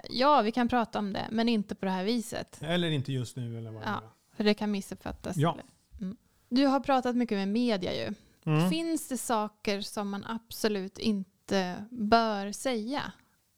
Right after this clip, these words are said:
Speaker 1: Eller sätt som man absolut inte bör uttrycka sig på?
Speaker 2: Alltså, vänd på frågan istället. Vad får man säga?
Speaker 1: Mm.
Speaker 2: Och jag tycker att man i så mångt och mycket som möjligt ska kalla, eh, en spade för en spade.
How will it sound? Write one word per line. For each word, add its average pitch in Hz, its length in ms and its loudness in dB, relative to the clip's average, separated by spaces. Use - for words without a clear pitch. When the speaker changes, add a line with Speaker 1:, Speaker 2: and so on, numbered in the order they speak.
Speaker 1:
Eller 226 280 0
sätt - 480 -4
som 214 180 -4
man 208 120 -2
absolut 208 440 -6
inte 202 160 -2
bör 196 120 6
uttrycka 196 500 2
sig 185 160 0
på? - 360 -2
Speaker 2:
Alltså, 160 300 4
vänd 160 560 4
på 131 100 2
frågan 113 340 2
istället. 127 540 -6
Vad 131 220 2
får 190 240 4
man 208 180 4
säga? 117 340 -4
Speaker 1:
Mm. 220 340 0
Speaker 2:
Och 151 180 6
jag 180 260 4
tycker 180 280 0
att 151 180 0
man 147 200 4
i 143 100 4
så 139 140 0
mångt 175 340 2
och 156 60 2
mycket 131 520 2
som 135 160 0
möjligt 123 300 2
ska 135 160 -2
kalla, 123 460 0
eh, 131 680 -2
en 127 120 0
spade 139 420 0
för 151 120 -4
en 135 80 2
spade. 135 420 0